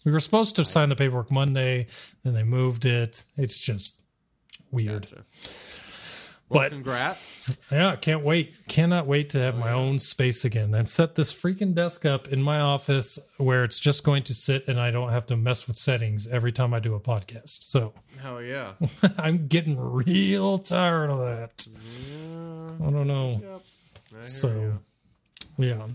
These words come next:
Speaker 1: I wanna throw this out there. I said it during the, um, I said it during the G A C stream we did, I did right before this,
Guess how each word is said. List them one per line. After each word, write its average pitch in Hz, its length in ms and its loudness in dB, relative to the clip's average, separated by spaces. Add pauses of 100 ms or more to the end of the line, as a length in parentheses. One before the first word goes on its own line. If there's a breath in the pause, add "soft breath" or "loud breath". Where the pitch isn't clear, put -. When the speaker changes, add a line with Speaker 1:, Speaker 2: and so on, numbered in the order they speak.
(140)
Speaker 1:
I 190 80 8
wanna 269 220 6
throw 202 180 6
this 175 220 4
out 151 100 6
there. 151 120 4
I 143 40 6
said 175 220 4
it 151 100 -2
during 143 380 2
the, 127 460 0 (100)
um, 117 540 2 (680)
I 139 60 6
said 175 240 4
it 143 180 -2
during 143 460 2 (320)
the 131 140 4
G 135 180 2
A 135 80 4
C 143 200 0
stream 139 280 2
we 123 60 2
did, 127 180 2
I 131 80 4
did 127 320 2
right 123 180 2
before 185 360 4
this, 180 200 2